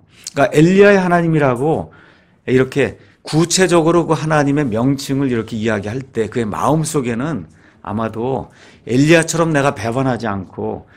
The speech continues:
충실하게 하나님을 섬기겠다고 하는 이런 고백이 들어가 있는 것이 아니냐. 우리가 이제 그렇게 이제 생각해 볼 수가 있습니다.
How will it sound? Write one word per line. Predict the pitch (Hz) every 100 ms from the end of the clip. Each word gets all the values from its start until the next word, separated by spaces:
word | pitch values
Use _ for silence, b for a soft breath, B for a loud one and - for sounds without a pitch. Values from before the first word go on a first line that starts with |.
| b _
충실하게 | - 185 165 160 156 139
하나님을 | 139 131 127
섬기겠다고 | 120 151 156 131 110 104 101 92
하는 | 104 104
이런 | 104
고백이 | 101 107 104 113 104 120 123 B B
들어가 | - 107 107
있는 | 107 107
것이 | 98 -
아니냐. | 101 92 92 92 95
우리가 | 101 101
이제 | 101 98
그렇게 | - 123 139
이제 | 113
생각해 | 113 143 127 110 127
볼 | 120
수가 | 95 110
있습니다. | 98 92 101 87 90 82